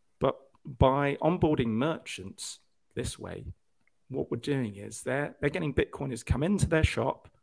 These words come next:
or their restaurant or their pub, whatever it is. And if they're flipping into pound, into, um,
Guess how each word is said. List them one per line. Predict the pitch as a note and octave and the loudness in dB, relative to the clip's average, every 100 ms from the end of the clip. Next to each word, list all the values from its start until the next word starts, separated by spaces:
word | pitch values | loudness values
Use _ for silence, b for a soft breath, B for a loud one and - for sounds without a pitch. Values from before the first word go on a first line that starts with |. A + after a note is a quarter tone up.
| _ - | _ -2
or | A#2+ | 2
their | C3+ | 4
restaurant | C3 - - C3 C3 - | 4 2 0 -4 -4 -8
or | - G#2 | -6 -2
their | C#3 | 0
pub, | - A#2+ B2 C3 | 0 -2 -4 -6
whatever | A#2 A#2+ B2+ | -2 0 0
it | |
is. | A2+ B2+ B2+ - _ _ _ _ _ _ _ _ _ _ _ - | 0 -2 -6 -16 _ _ _ _ _ _ _ _ _ _ _ -8
And | D#3 | -6
if | D#3 | 0
they're | E3+ | 0
flipping | D3+ E3+ C#3+ - G2+ A#2+ - _ _ _ - | 2 2 0 0 -6 -10 -14 _ _ _ -10
into | A2+ - | -8 -2
pound, | - A2 - | 0 0 -2
into, | B2+ G#2+ A#2 A#2 - | -2 2 2 4 2
um, | A2+ A2 A2 A2 | 2 2 0 -2